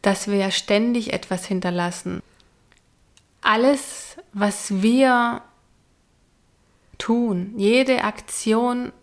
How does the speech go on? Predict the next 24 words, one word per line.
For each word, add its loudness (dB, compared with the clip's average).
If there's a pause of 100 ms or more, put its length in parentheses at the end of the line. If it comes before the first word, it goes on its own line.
(920)
löst 0
eine 0
Reaktion -2
aus. -8 (1500)
Ich -2
hab 2
mal 4
vor 0 (280)
wenigen 4
Jahren, 2
als -2
ich -4
in -4
Budapest -4
war, -2
ich -10
glaub, -14
es -16
ist -14
jetzt -20
zwei, -4
drei -4
Jahre -4
her, -2